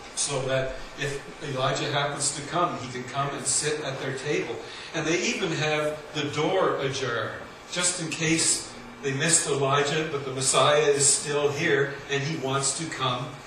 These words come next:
and enter in and join with them at that meal. And then, if a Jew isn't in Jerusalem, when they drink that fourth cup, that cup of praise, they will actually say, "Next year in Jerusalem."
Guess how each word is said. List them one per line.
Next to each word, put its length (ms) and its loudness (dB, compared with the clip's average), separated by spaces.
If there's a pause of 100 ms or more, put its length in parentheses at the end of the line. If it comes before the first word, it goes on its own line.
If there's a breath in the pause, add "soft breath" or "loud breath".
and 120 -4
enter 260 0
in 420 -6 (240)
and 180 -4
join 460 -2
with 240 -6
them 180 -8 (260)
at 220 -4
that 340 -2
meal. 220 -6 (1000 loud breath)
And 180 2
then, 380 4 (120)
if 220 -2
a 40 -4
Jew 340 2
isn't 340 2
in 160 0
Jerusalem, 680 0 (320)
when 220 -2
they 140 0
drink 460 -2
that 220 0
fourth 500 -4
cup, 240 0
that 200 -4
cup 260 -2
of 180 -8
praise, 440 0 (260 loud breath)
they 140 0
will 180 2
actually 580 2 (120)
say, 420 2 (220)
"Next 440 6
year 400 10
in 200 4
Jerusalem." 640 4